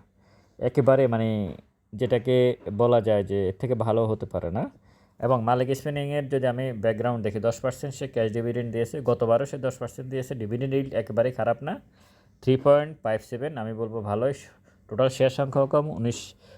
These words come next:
কোটি। আহ, এবং তার অ্যানুয়াল ইপিএস নেট অপারেটিংটাও ভালো।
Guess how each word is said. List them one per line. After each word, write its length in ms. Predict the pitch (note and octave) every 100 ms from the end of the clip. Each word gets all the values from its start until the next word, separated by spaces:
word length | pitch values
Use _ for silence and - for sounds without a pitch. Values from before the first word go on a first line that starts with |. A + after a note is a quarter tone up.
| _
কোটি। 320 | - C3 E3 D4 - _ _ _ _ _ _ _ -
আহ, 460 | - G#2 G#2 G#2 F2+
এবং 220 | A2 B2 A#2
তার 200 | A#2 G#2
অ্যানুয়াল 440 | A#2 B2 C3 C3 -
ইপিএস 420 | B2 - A#2+ A#2 A#2
নেট 180 | A2+
অপারেটিংটাও 800 | B2 A#2+ A2+ A2 A2 A#2 A#2 B2+ - -
ভালো। 340 | G#2+ A2+ C#3+